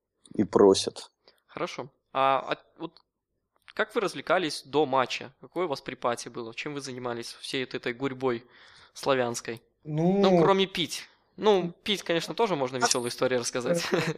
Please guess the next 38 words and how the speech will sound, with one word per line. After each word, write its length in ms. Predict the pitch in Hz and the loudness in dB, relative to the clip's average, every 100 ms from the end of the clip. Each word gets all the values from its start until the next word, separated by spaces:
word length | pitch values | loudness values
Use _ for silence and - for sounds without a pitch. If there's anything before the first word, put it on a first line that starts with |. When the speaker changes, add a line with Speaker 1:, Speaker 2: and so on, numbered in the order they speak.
| - - | -10 -12
Speaker 3:
э, 300 | 151 147 139 135 143 | -6 -4 -4 -6 2
главная, 880 | 175 190 185 170 160 160 151 143 139 | 4 4 2 -4 0 0 0 -2 -4
м, 680 | 135 135 131 123 117 110 104 _ _ _ _ _ _ _ - | -8 -10 -12 -12 -12 -14 -16 _ _ _ _ _ _ _ -20
как 80 | 127 | -10
говорится, 240 | 143 143 | -8 -6
встреча 380 | 147 170 165 165 | -4 2 2 2
все-таки 400 | - 151 - 139 | -2 -4 -6 -12
была 400 | 127 143 151 139 - - | -4 2 2 0 -8 -16
в 60 | - | -4
среду 300 | 160 160 156 | 2 4 4
вечером, 420 | 156 208 165 139 | 6 6 4 2
когда, 340 | 127 120 127 139 | 0 -4 -4 -2
ну, 100 | 220 | -4
то 80 | 156 | -4
есть 140 | - | -2
многие 300 | 147 170 151 | 2 4 4
люди 280 | 156 147 - _ | 0 -2 -6 _
прилетали, 720 | 135 131 143 151 147 131 123 - _ _ - _ _ _ _ - _ _ | -6 -2 2 6 6 6 0 -6 _ _ -20 _ _ _ _ -20 _ _
кто-то 260 | - 190 180 | 0 4 6
еще 220 | 170 170 | 6 4
там 140 | 165 | 2
во 100 | 151 | 2
вторник, 600 | 151 170 180 175 156 160 | 4 8 8 8 6 -2
кто-то 260 | - 165 170 | -4 0 0
в 40 | |
среду 320 | 165 165 156 | 2 2 4
утром, 400 | 156 175 170 143 | 4 4 4 2
кто-то 240 | - 165 165 | 2 0 2
в 40 | |
среду 300 | - 165 156 | 4 6 6
вот 160 | 151 151 | 4 4
вечером 360 | 151 147 139 135 | 2 4 4 6
доехал, 420 | 143 175 185 147 | 6 6 4 0
когда 260 | 117 131 | 0 6
уже 160 | 135 131 | 6 4
все 240 | - 156 | 0 0
приехали. 800 | 151 131 123 165 165 127 123 113 | 0 -2 2 4 4 2 2 -2
Вот 120 | 110 | -4